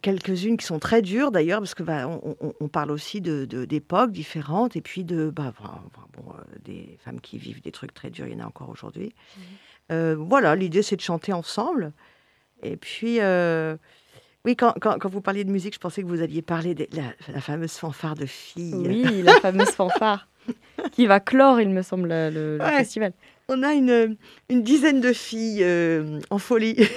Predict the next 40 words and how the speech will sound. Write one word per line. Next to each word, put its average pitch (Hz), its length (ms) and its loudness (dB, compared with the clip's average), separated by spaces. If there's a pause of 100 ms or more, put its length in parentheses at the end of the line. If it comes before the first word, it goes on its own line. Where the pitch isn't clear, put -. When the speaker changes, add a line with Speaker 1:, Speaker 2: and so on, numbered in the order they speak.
(280)
Speaker 1:
<laughs> - 440 -4
avec 208 260 6
des 196 180 -2
saxophones, 214 680 0
des 180 100 2
trombones, 190 540 0
des 175 100 2
batteries, 190 640 0
euh, 151 160 4 (320)
un 160 80 0
gros 185 500 8
sous-bassophone 180 1120 0
et 156 60 -2
tout 156 140 -8
ça. 202 240 -6
Elles 214 80 -8
s'appellent 175 480 0
les 151 100 -2
Fire 226 560 2
Lips, 185 460 -6 (280)
les 160 120 2
lèvres 190 400 6
de 180 100 2
feu. - 340 -2 (160)
Speaker 2:
Ouais. 196 380 2 (200)
Speaker 1:
<laughs> - 240 -14
Tout 330 120 10 (200)
un 262 100 8
programme. 196 600 4 (720)
Et 220 60 8
elles 226 140 10
chantent, 302 640 4
euh, 202 340 8
et 196 120 4
elles 202 180 4
jouent 233 400 0
que 320 180 4
des 240 140 0
chansons, 262 680 -2
euh, 190 140 2